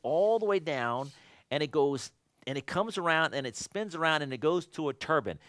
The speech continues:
Now, it's only, like, about a six-foot diameter where it actually gets to the turbine. So I'm now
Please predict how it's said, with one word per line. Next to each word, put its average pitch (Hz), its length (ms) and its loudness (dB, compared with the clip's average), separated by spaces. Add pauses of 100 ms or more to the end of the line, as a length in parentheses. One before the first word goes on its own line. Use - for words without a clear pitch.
(160)
Now, 139 140 4
it's 147 160 0
only, 226 240 2
like, 185 160 4
about 143 240 4
a 110 40 0
six-foot 202 640 0
diameter 143 640 0
where 123 180 -2
it - 80 0
actually 156 340 2
gets 147 320 -2
to 139 80 -10
the 101 120 -16
turbine. 104 440 0 (180)
So 139 100 -2
I'm 160 160 2
now 165 240 2